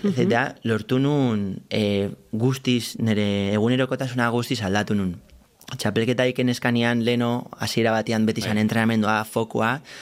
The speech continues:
Speaker 2: eta bigarren aldiz klasifikatu nintzen, txapelketa iketze honean, bidei eta juten, lasai eroten, surfeatu,
Speaker 3: Bai.
Speaker 2: lasaitu, eta go txapelketa juten nintzanean, zango, bueno, oain hemen nahi dute hon, badakit gutxi gora bera nola funtzionatzen duen honek ja esperientzi prebioak atelako,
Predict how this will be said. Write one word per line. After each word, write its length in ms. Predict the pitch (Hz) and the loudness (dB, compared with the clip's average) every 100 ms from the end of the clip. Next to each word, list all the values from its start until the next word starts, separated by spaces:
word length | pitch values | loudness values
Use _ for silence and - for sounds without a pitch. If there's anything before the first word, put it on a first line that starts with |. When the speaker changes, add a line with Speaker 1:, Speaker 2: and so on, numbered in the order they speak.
| - | -18
Speaker 2:
eta 140 | - 107 | -2 0
bigarren 340 | 110 110 120 | 2 2 2
aldiz 200 | 131 131 | 2 0
klasifikatu 480 | 135 127 127 131 127 | -2 -4 -2 0 0
nintzen, 520 | 131 123 131 147 165 | 0 0 0 -2 -4
txapelketa 400 | - 104 117 127 | -4 -2 0 2
iketze 260 | 127 123 123 | 0 0 0
honean, 360 | 120 123 139 151 | 0 2 0 -2
bidei 320 | 107 110 120 | 0 2 2
eta 220 | 117 107 | 0 -4
juten, 680 | - 131 131 135 131 127 127 | -2 -2 0 2 2 0 0
lasai 320 | 120 - 120 | -2 -2 0
eroten, 500 | 110 120 120 127 127 | 2 0 0 0 0
surfeatu, 840 | 123 107 - 117 104 104 123 127 123 | -2 -6 -2 0 0 0 0 2 2
Speaker 3:
Bai. 80 | |
Speaker 2:
lasaitu, 680 | 113 104 127 123 123 123 151 160 - - - - - | 0 0 0 0 0 0 -2 -4 -14 -16 -16 -14 -4
eta 140 | 107 | 0
go 100 | 113 | 0
txapelketa 440 | 135 135 139 139 | 0 -2 0 0
juten 180 | 135 139 | -2 -2
nintzanean, 560 | 139 135 139 139 143 139 - | -2 0 0 0 0 -4 -2
zango, 280 | 120 110 | -2 0
bueno, 240 | 107 110 101 | 2 0 2
oain 160 | 120 139 | 2 2
hemen 220 | 143 139 | 2 2
nahi 140 | 131 131 | 2 2
dute 260 | 113 135 | 2 2
hon, 260 | 160 175 113 | 2 0 0
badakit 540 | 123 135 131 123 - - | 0 0 -2 -6 -8 -8
gutxi 240 | - 123 135 | -2 0 2
gora 180 | 127 123 | 2 2
bera 160 | 120 | 2
nola 180 | 120 120 | 2 0
funtzionatzen 460 | 123 120 120 113 113 | 0 -2 -2 0 0
duen 120 | 113 | 2
honek 200 | 113 110 | 2 2
ja 140 | 110 | 2
esperientzi 440 | 110 - 113 110 110 | 0 0 0 0 0
prebioak 400 | 110 110 110 104 | 0 2 2 0
atelako, 560 | 104 110 104 117 202 | 0 0 0 -2 -4